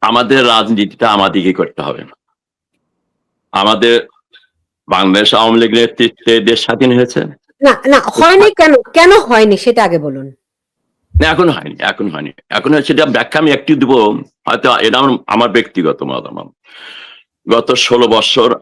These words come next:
Speaker 1: আমরা তাদের সাথে যে ব্যবহার করেছি রাজনৈতিকভাবে, সেটা বিশ্লেষণের ব্যা-,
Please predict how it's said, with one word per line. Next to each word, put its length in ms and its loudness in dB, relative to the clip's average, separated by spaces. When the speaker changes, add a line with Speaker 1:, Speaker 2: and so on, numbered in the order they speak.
Speaker 1:
আমরা 260 2
তাদের 400 -2
সাথে 520 -2
যে 380 0
ব্যবহার 420 0
করেছি 400 -4
রাজনৈতিকভাবে, 1000 -2
সেটা 380 0
বিশ্লেষণের 720 0
ব্যা-, 300 -4